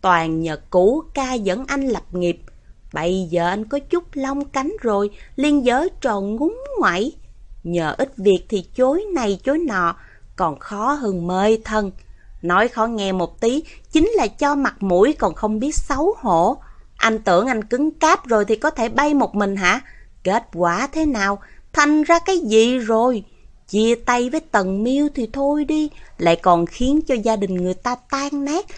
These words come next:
bị công an tịch biên tra xét. Cuối năm không có chỗ nào để đi, nên mới đi tìm ba mẹ già của anh chứ gì. Anh đã đến nông nỗi này rồi,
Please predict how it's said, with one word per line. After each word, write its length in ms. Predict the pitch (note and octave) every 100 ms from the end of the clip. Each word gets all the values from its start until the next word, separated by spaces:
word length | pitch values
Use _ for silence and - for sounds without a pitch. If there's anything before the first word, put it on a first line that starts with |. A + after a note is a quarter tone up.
| - -
bị 320 | - D3+ E3+ F#3+
công 240 | G#3 G3
an 280 | - G#3+ G#3+
tịch 320 | G#3+ G3+ - -
biên 320 | A3 C#4 C4+ C4+
tra 240 | C4+ C4+
xét. 360 | C4+ - D#4 F4+ - - - -
Cuối 300 | - F3+ A3
năm 280 | B3 G#3 G3
không 180 | F#3+ G#3+
có 100 | C#4
chỗ 320 | C4+ F3+ F3+
nào 280 | B3+ G#3+ F#3+
để 140 | G3
đi, 280 | A#3 C4 C4 - - -
nên 440 | F3+ F#3+ F#3+ F#3+
mới 120 | G3 A#3+
đi 200 | A#3 G#3+
tìm 260 | - F3+ F3+
ba 140 | F3+
mẹ 240 | F3+ F3 G3+
già 400 | G3 E3+ F#3+ F#3+
của 160 | F#3+
anh 200 | B3+ B3+
chứ 160 | C4 D4
gì. 440 | D#4 B3 G3 G#3+ G#3 - - - - - -
Anh 320 | G3 G3+ F#3+
đã 100 | F3+
đến 360 | G3+ A#3 C#4
nông 340 | B3 A#3 A#3+ F#3+
nỗi 360 | E3+ F3+ C4+ D#4
này 180 | G#3+ F#3
rồi, 340 | F#3 F#3 G3